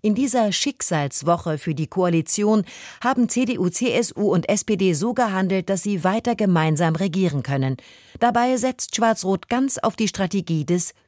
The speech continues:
Durchwurstelns.“ Die Augsburger Allgemeine geht auf die Rede des britischen Königs vor dem U-S-Kongress in Washington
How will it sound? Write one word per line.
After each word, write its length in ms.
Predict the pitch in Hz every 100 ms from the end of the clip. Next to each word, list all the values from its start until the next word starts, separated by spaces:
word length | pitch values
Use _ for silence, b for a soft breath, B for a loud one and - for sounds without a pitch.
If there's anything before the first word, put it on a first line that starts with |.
| -
Durchwurstelns.“ 1400 | 185 175 180 - 123 135 131 - - 131 151 - - - _ _ _ _ _ _ b b b b b b
Die 100 | 185
Augsburger 520 | - 247 - 233 208
Allgemeine 680 | - 180 185 156 147 135 131
geht 260 | - 175 -
auf 140 | 180
die 140 | 180
Rede 360 | 151 165 202 240
des 240 | 202 170
britischen 520 | - 220 240 240 196 165
Königs 640 | - 170 214 226 - -
vor 240 | - 208 180
dem 220 | 185 185
U-S-Kongress 720 | 185 196 190 170 151 135 139 -
in 240 | 196 202
Washington 540 | 190 175 151 117 -